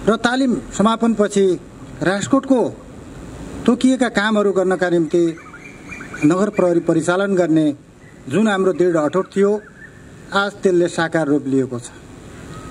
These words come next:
यो कार्यमा आज सफलता प्राप्त हुँदै जाँदा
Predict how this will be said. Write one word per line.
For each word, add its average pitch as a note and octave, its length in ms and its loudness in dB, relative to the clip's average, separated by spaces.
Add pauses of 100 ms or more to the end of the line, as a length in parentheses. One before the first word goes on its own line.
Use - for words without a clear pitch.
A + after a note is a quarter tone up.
(1120)
यो A3 140 4
कार्यमा A3 440 0 (3000)
आज G#3+ 140 0 (100)
सफलता A#3+ 320 2
प्राप्त G3+ 320 0
हुँदै F3+ 260 4
जाँदा F#3+ 320 2